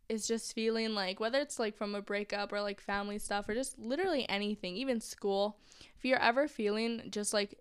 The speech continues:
down and, like, alone and very just, like, depressed, I guess. <laughs> That sounds, like, really bad. But, like, if you're ever really just, like, not doing okay, I just want you to know that it does eventually get better with time, and that you sh-, need to be patient with yourself.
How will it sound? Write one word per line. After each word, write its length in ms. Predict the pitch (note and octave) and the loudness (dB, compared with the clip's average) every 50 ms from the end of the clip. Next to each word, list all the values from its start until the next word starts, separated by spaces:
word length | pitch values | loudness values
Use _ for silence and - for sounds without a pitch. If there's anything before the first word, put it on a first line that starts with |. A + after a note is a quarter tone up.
| - G3 | -16 -6
down 440 | - G3+ G3 G3 G3+ G3+ G#3 G#3+ | -2 2 4 6 6 4 4 2
and, 140 | G#3+ G#3 G3+ | 0 -2 -4
like, 220 | G3+ G3+ G3 G3 - - | -4 -4 -6 -6 -4 -2
alone 460 | - G3+ G3+ G3 G3 F#3 F#3 F#3+ G3 | -2 0 0 0 0 0 0 0 -2
and 120 | G3 G3 | -2 -2
very 280 | G3 F#3+ F3+ F#3+ F#3+ F#3+ | 0 0 0 2 0 -2
just, 240 | A3+ G#3 F#3+ - - | -4 -4 -6 -4 -4
like, 280 | - - D#2 - - _ - _ _ _ - _ _ _ _ _ F#3+ F3 _ - | -4 -4 -4 -8 -10 _ -20 _ _ _ -20 _ _ _ _ _ -20 -20 _ -6
depressed, 580 | - G3 F#3+ F#3+ - - F3 E3+ F#3+ G#3 - - | -2 -2 -2 -2 -2 -2 -2 -2 -2 -2 -2 0
I 140 | A3+ A#3 A#3+ | 0 0 2
guess. 420 | B3+ B3+ B3+ C4 C4+ - - - _ _ _ - _ - _ _ _ _ - | 0 0 0 0 -2 -4 -10 -16 _ _ _ -20 _ -20 _ _ _ _ -18
<laughs> 100 | - - | -8 -6
That 100 | G#3 G3+ | -4 -4
sounds, 320 | - - G#3 A#3 A3 G3 - | -4 -2 0 0 0 0 0
like, 300 | - - - - - - - | -4 -6 -6 -10 -14 -10 -8
really 200 | F#3 - - G#2 | -6 -6 -6 -4
bad. 240 | G2+ - G2+ - - F3 | -2 -2 0 4 4 6
But, 80 | A#3 | 6
like, 100 | A#3 A#3+ A#3+ | 6 6 6
if 100 | C4 C4 | 6 6
you're 140 | C#4 C4+ B3 | 6 6 6
ever 260 | B3+ C4 C#4 D4 D4 | 6 6 6 4 2
really 360 | C4 A3 G#3 A3 G#3+ A3 A3+ | 0 0 2 4 4 4 2
just, 200 | G#3+ A3 A3 - | 0 0 -4 -2
like, 120 | G#3+ G3+ G3+ | -2 -2 -2
not 340 | G3+ G3 G3 F#3+ F#3+ - - | 0 2 2 2 2 0 0
doing 260 | F#3+ F#3+ F#3+ G3 G#3 | -2 -2 -2 -2 -4
okay, 420 | G#3+ A3 - B3 A#3 A#3 B3 B3+ - - - - - - - - - - | -4 -4 -4 -4 -2 -2 -2 -4 -6 -12 -20 -20 -20 -20 -20 -14 -2 0
I 60 | A3 | 2
just 160 | A#3 A#3 - | 2 2 2
want 140 | C4 B3+ C4 | 0 0 2
you 40 | C4+ | 2
to 80 | C4+ C4 | 2 2
know 360 | A#3+ A3+ G#3+ G#3 G#3+ A3+ A3 | 2 4 2 4 2 2 2
that 460 | A3+ A3+ G#3+ G3+ G3+ G3 - - - - - - - | 6 6 8 8 8 6 2 -2 -8 -18 -16 -4 2
it 200 | - A3+ F#3+ - | 2 2 2 2
does 280 | - G#3 G#3 G#3+ A3 | 2 4 4 4 4
eventually 380 | A3+ A3+ A3+ A3+ - C4 B3 A#3+ | 2 2 2 0 2 0 0 2
get 160 | A#3 A#3 A3 A3+ | 4 2 2 4
better 220 | A3 G#3 G#3 G#3 G#3 | 2 2 2 2 2
with 220 | G#3+ G#3+ G#3+ - | 0 -2 -2 -6
time, 500 | - - - - G3 F#3+ G3 G3+ G#3 - - | -10 -12 -4 -2 0 0 0 0 -2 -4 -6
and 240 | - - G#3+ G#3+ | -6 -4 -4 -2
that 300 | G#3 G3+ G3+ G3+ G3+ G3+ | 0 0 2 2 0 -2
you 200 | - G3+ G3+ G#3 | -4 -4 -6 -4
sh-, 160 | G3 - - - | -6 -6 -8 -6
need 280 | G#3+ G#3 G#3 G#3+ A3 - | -4 -4 -2 -2 -4 -4
to 60 | A#3+ | -2
be 120 | A3+ A#3 A3 | -2 -2 0
patient 420 | A3 G#3 G3+ G#3 G3+ - G#3 A3 | 0 0 0 -2 -2 -2 -6 -4
with 180 | - A3 - - | -6 -8 -4 -4
yourself. 440 | G#3+ G#3+ - - G#3 G#3 A3+ - | -4 -2 0 2 2 2 2 -2